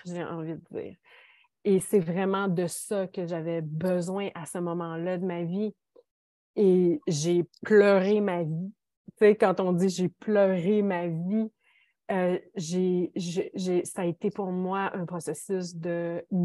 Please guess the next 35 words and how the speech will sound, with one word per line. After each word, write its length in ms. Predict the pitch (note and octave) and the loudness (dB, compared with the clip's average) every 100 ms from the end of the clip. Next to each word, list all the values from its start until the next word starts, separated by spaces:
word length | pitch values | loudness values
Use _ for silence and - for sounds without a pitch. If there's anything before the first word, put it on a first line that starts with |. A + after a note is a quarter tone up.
| F3 _ _ _ - | 0 _ _ _ -20
grande 500 | - G3+ G3+ F#3+ F3+ | -10 -4 -2 -2 -2
guérison. 720 | F3+ E3+ F3 E3 F3 E3+ F3 _ _ _ _ _ _ _ - | -4 -6 -8 -8 -6 -6 -8 _ _ _ _ _ _ _ 0
Et, 320 | G3 F#3 F3+ | 4 6 6
euh, 320 | E3+ E3+ E3+ - | 4 2 0 -4
j'ai 160 | F#3 F#3 | 2 4
eu 120 | F#3+ | 4
la 120 | F3+ | 2
chance 240 | D#3+ G#3 G3 | -2 -4 -2
de 80 | |
me 120 | F#3 E3+ | -2 -4
retrouver 360 | - F#3+ F#3 | -6 -2 0
aussi 480 | F#3 F3+ - G3+ G3 - | 0 -2 -6 -2 0 0
avec 320 | D#3+ F3 E3+ - - _ _ _ _ _ - | -2 -4 -4 -12 -20 _ _ _ _ _ 2
le 200 | F#3 D#3 | 4 4
seul 380 | - F#3+ F#3 | 4 4 4
chaman 380 | E3+ G#3 F3+ F3+ | 2 0 0 0
avec 220 | D#3+ D#3 | -2 -4
qui 140 | - F3+ | -4 -6
je 120 | E3+ | -6
travaillerais 580 | - E3+ D3+ D3+ D#3 F3 | -6 -6 -6 -6 -6 -6
dans 100 | E3 | -6
ma 160 | D#3+ | -8
vie. 220 | D3+ D3+ - | -10 -10 -10
Ok, 200 | - - | -10 -8
je 100 | E3 | -4
peux 120 | F#3 | -2
dire 200 | D#3 E3+ | 0 0
ça 220 | - G3+ | -2 -4
si 480 | G3 - - G#3 G3 - _ _ G#3+ | -4 -8 0 2 2 0 _ _ 0
je 140 | F#3+ | 2
retournais 580 | F3+ F3+ F3+ F3 G3 F#3+ - | 2 2 2 2 2 0 0
vers 240 | F3+ F3 | 0 0
ce 140 | - | -2
chemin-là 460 | E3 - D#3+ E3+ G3 | -10 -8 -6 -2 -2
qui 180 | F#3+ | -2